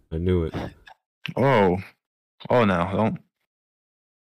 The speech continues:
Speaker 1: Bro, you be talking about Keto all the time. Where's
Speaker 2: Y-,
Speaker 1: he at?
Speaker 2: y-, you might, you, you might, you might disappear.
Speaker 1: Where's Keto at?
Speaker 2: There's this guy I hired to,
Speaker 1: <laughs>
Speaker 2: uh,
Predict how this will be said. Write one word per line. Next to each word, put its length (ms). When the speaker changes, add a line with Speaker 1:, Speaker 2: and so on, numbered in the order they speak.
Speaker 1:
Bro, 160
you 120
be 100
talking 300
about 180
Keto 300
all 160
the 80
time. 280
Where's 220
Speaker 2:
Y-, 60
Speaker 1:
he 100
at? 60
Speaker 2:
y-, 140
you 220
might, 180
you, 200
you 60
might, 200
you 60
might 260
disappear. 560
Speaker 1:
Where's 200
Keto 500
at? 60
Speaker 2:
There's 200
this 160
guy 340
I 40
hired 440
to, 260
Speaker 1:
<laughs> 20
Speaker 2:
uh, 360